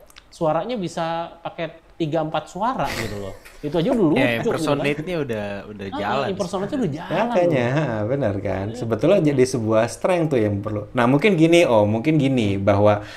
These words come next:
Speaker 3: teman-teman tuh kadang-kadang kan yang pertama kenapa sulit tuh karena pertama belum dapat role model.
Speaker 1: Hmm.
Speaker 3: Iya kan, perlu ada role model. Yang kedua, prospeknya. Nah, kita ngomong gini, bahwa tadi kan kita ngomongin bahwa stand up comedy ini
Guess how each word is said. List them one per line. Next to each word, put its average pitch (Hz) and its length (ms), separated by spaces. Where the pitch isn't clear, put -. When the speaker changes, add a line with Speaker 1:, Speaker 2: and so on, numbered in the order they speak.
Speaker 3:
teman-teman 123 480
tuh 165 100
kadang-kadang 113 540
kan 147 140
yang 147 120
pertama 104 540
kenapa 98 480
sulit 101 240
tuh 127 100
karena 113 300
pertama 110 400
belum 110 240
dapat 104 240
role 107 240
model. 92 400
Speaker 1:
Hmm. 107 300
Speaker 3:
Iya 110 240
kan, 101 180
perlu 110 200
ada 110 180
role 104 240
model. 101 320
Yang 110 240
kedua, 110 480
prospeknya. 156 800
Nah, 107 180
kita 120 220
ngomong 151 320
gini, 147 240
bahwa 104 220
tadi 110 260
kan 175 240
kita 151 220
ngomongin 135 360
bahwa 110 140
stand 107 220
up 104 80
comedy 113 400
ini 151 120